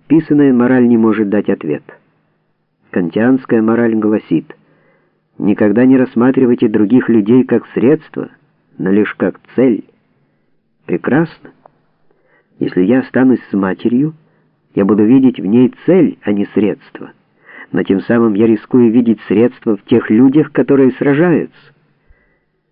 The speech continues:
И наоборот, если я присоединюсь к сражающимся, то буду рассматривать их как цель, но тем самым рискую видеть средства в собственной матери. Если ценности неопределённы,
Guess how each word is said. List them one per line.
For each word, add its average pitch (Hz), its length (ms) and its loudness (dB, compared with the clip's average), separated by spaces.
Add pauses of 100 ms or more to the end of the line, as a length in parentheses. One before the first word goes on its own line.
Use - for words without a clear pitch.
(160)
И 85 100 -2
наоборот, 117 560 -2
если 98 240 -2
я 110 240 0
присоединюсь 117 880 2
к - 80 -16
сражающимся, 107 960 -2 (380)
то 80 120 -2
буду 110 200 2
рассматривать 139 640 2
их 131 160 2
как 127 200 -2 (200)
цель, 127 380 2 (640)
но 90 80 -2
тем 90 180 -2
самым 101 320 -2
рискую 107 420 0
видеть 98 300 -2 (160)
средства 101 680 -4 (220)
в - 140 -20
собственной 123 580 0
матери. 170 460 -6 (3500)
Если 147 340 0
ценности 196 560 0
неопределённы, 151 1120 2